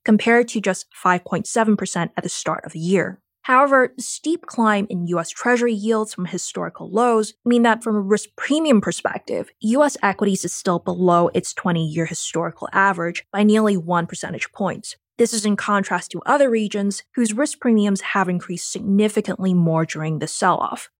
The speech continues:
Notably, European equity risk premiums are at eight point nine percent,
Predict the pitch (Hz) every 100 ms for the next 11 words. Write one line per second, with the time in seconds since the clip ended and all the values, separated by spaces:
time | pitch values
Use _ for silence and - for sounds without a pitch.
0 | _ - 240 294 320 277 247 240 - 208
1 | 214 208 - 196 - 175 175 170 165 -
2 | - 220 196 180 170 - 180 180 - 185
3 | 180 - 170 180 165 160 175 - 180 -